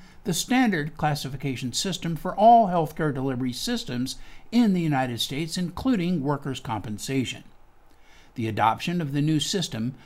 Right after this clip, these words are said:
was the first time in twenty-one years that the codes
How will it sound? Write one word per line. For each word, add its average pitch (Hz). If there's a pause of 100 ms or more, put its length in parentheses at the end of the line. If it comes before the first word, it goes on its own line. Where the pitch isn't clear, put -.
(140)
was 143
the 165
first 220
time 226
in 170
twenty-one 208
years 202 (280)
that 127
the 135
codes 165